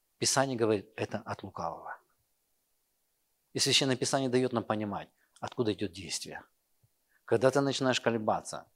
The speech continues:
когда ты начинаешь и так, и так, а может быть вот так, это говорится от лукавого. Войди в изучение Священного Писания. Войди в общение со Святым Духом. Начни спрашивать Его. Не надо спрашивать того мнения, того мнения, того мнения.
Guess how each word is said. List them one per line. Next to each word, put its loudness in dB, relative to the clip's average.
когда 4
ты 2
начинаешь 2
и -4
так, 4
и 0
так, 2
а -4
может 2
быть -6
вот 4
так, 4
это 0
говорится 2
от -8
лукавого. -8
Войди 2
в -12
изучение -2
Священного -4
Писания. -12
Войди 2
в 2
общение 2
со -4
Святым -4
Духом. -8
Начни 2
спрашивать 2
Его. -2
Не 0
надо 4
спрашивать 4
того 6
мнения, 2
того 2
мнения, 0
того 0
мнения. -4